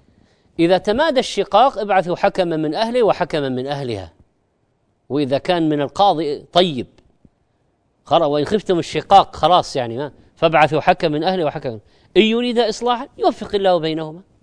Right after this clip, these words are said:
طيب، آه، أيها الإخوة والأخوات، سعدت بلقائكم والجلوس معكم، أسأل الله سبحانه وتعالى أن يغفر لي ولكم، وأن يتوب علينا،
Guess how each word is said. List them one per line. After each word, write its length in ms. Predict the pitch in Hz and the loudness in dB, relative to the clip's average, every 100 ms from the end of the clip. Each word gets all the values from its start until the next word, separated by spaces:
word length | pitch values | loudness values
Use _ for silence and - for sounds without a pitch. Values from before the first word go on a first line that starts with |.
| _ _ _ _ _ - _ _ _ - _ _ _ _ - _ _ | _ _ _ _ _ -20 _ _ _ -20 _ _ _ _ -20 _ _
طيب، 220 | 156 113 - _ _ - - _ _ _ _ _ - | 2 2 -4 _ _ -20 -20 _ _ _ _ _ -4
آه، 340 | 143 135 127 | 0 0 -2
أيها 200 | 156 147 | -4 -4
الإخوة 280 | 143 - 127 | -6 -8 -8
والأخوات، 800 | 123 - 120 135 139 139 _ - - _ _ _ _ - - _ _ _ _ | -6 -4 0 0 0 -2 _ -20 -20 _ _ _ _ -20 -20 _ _ _ _
سعدت 420 | - 165 156 - | -4 0 0 -2
بلقائكم 680 | 147 135 123 - 139 127 127 | -4 -4 -4 -2 -2 -4 -6
والجلوس 440 | 120 110 135 131 | -6 -6 -6 -6
معكم، 360 | 131 127 123 123 | -6 -8 -8 -10
أسأل 140 | 117 | -10
الله 160 | 123 123 | -8 -8
سبحانه 320 | - - 123 | -8 -10 -10
وتعالى 420 | 117 - 120 120 | -8 -4 -2 -2
أن 100 | 120 | -4
يغفر 340 | 127 113 127 120 | -4 -4 -4 -2
لي 180 | 123 139 | 0 2
ولكم، 380 | 160 151 - 107 _ _ _ _ | 2 2 -2 -18 _ _ _ _
وأن 160 | 123 143 | -4 0
يتوب 300 | 151 - 147 | 0 0 2
علينا، 420 | 143 160 151 113 | 2 2 0 -4